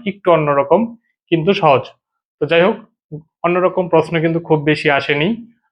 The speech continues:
আমরা যে এতদিন পর্যন্ত সলভ করেছি, দেখতে পারবে দুই, রাজশাহী বোর্ড দুই হাজার সতেরো সালের প্রশ্নটি ছিল আনকমন,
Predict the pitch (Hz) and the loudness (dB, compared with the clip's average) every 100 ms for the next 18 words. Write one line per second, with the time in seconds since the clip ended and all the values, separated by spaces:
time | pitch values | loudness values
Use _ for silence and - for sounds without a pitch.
0 | - 147 147 147 151 151 151 151 147 147 | -6 -2 0 2 2 2 0 0 0 0
1 | 147 147 - 143 139 143 139 - 208 226 | 2 0 2 0 2 -2 -2 -2 -2 -4
2 | _ _ _ 139 151 151 147 143 139 202 | _ _ _ -4 -4 -2 0 0 2 0
3 | 226 - _ _ - 143 160 165 147 156 | -2 -16 _ _ -8 2 2 2 0 -2
4 | - 175 175 165 175 156 160 156 156 156 | 0 0 2 2 0 2 2 2 0 0
5 | 156 151 147 143 143 147 - 143 139 139 | 0 0 0 -2 -2 -4 -4 -6 -4 -2
6 | 147 143 139 156 190 233 | 0 -2 0 0 2 0